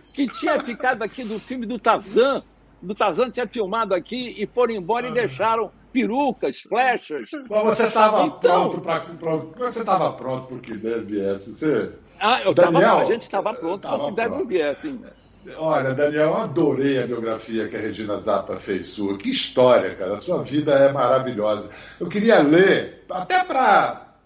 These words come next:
Speaker 2: divulgar o livro, que eu acho que as pessoas vão, tem que ler, vão gostar muito,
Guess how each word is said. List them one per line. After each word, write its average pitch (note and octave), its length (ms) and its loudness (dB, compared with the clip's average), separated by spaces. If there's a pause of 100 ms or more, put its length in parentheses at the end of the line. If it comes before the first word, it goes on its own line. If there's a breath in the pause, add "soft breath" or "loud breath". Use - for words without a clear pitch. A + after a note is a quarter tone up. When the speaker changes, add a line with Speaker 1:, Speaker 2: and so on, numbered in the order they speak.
(120)
Speaker 2:
divulgar E3+ 720 0
o C#3+ 100 -2
livro, C#3+ 360 -2
que C#3+ 100 -14
eu D3 100 -4
acho C#3+ 160 -6
que D#3 80 -10
as C3 140 -10
pessoas C#3+ 360 -8
vão, B2 440 -4 (640)
tem G#3 180 4
que - 80 -4
ler, D3 240 4
vão C#3+ 140 -2
gostar C3+ 340 0
muito, F#3 260 -4